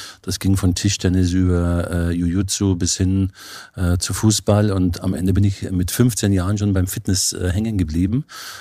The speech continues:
äh, hab mich da verliebt in den Sport und, äh, hab den mit Leidenschaft betrieben und deswegen war mir klar, irgendwann muss ich mal was machen in dem Sport.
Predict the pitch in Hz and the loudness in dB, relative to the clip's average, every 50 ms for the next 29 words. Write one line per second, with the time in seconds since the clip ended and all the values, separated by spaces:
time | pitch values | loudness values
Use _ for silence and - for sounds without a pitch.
0 | - - _ - - 92 92 90 90 101 101 98 - 104 95 95 101 92 104 127 | -20 -20 _ -4 0 2 2 2 2 2 2 2 4 2 2 4 4 2 2 2
1 | - - 113 104 104 98 95 - - - 92 85 95 117 131 - - - 95 92 | 2 0 0 2 2 2 0 0 -2 -2 -2 0 0 0 -2 -2 -4 -2 0 2
2 | 90 90 87 85 - - - 92 95 92 90 87 85 85 85 85 85 92 - - | 2 0 0 -2 -6 -6 -4 -4 -2 0 0 0 0 0 -2 -4 -6 -6 -6 -4
3 | 92 90 87 78 78 73 87 87 104 98 107 95 - - 87 - - - 92 101 | -2 -2 -2 -2 -4 -4 -2 -2 -2 0 -2 -2 -2 -4 -6 -4 -2 0 0 0
4 | 110 110 101 87 87 82 - - 87 87 92 92 101 95 98 - - - - - | 0 0 -2 -2 -2 -4 -4 -2 -2 0 0 2 0 0 -2 -4 -12 -20 -20 -16
5 | _ - 90 87 87 87 90 - - 90 95 - - 113 104 104 101 98 95 95 | _ -4 -2 0 0 0 -2 -2 -2 -2 -2 0 2 4 4 4 4 4 4 2
6 | 92 92 98 90 90 87 82 80 85 85 - 95 92 90 95 90 82 82 80 82 | 2 2 0 0 0 -2 -2 -2 -4 -4 -2 -2 -2 0 -2 -2 -2 -4 -6 -6
7 | - - - 69 65 - - - | -8 -8 -8 -10 -10 -10 -14 -16